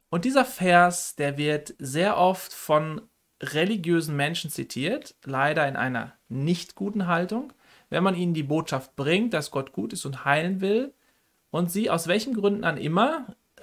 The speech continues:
aus welchen Gründen auch immer, an der alten Lehre festhalten wollen, weil sie nämlich glauben, die Krankheit, die sie hätten, würde von Gott kommen.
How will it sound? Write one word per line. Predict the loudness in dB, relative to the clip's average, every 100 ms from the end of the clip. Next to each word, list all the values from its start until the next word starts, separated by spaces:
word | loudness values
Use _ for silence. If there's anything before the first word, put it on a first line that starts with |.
| -6
aus | -4 0
welchen | -2 0
Gründen | 0 0 0
auch | -2 -2
immer, | -2 0 4 2 0 -10 _ _ _ _ _ _ _ _ _ 0
an | 2 2 -2 -8 _ _ _ -20
der | -6 2 6 8 6 -2 _ _ _
alten | 4 6 4 2 2
Lehre | 4 4 2
festhalten | -2 -4 -2 -2 -2 -2 -4
wollen, | -2 -2 -4 -8 _ _ _ _ 6
weil | 6 6
sie | 2
nämlich | 0 -2 -2
glauben, | 6 10 10 6
die | -2 -4
Krankheit, | -2 -2 -2 -4
die | -4
sie | -6
hätten, | -6 -6 -8 -6
würde | -6 -4 -6 -8
von | -6 -4 -4
Gott | -8 -10
kommen. | -18 -18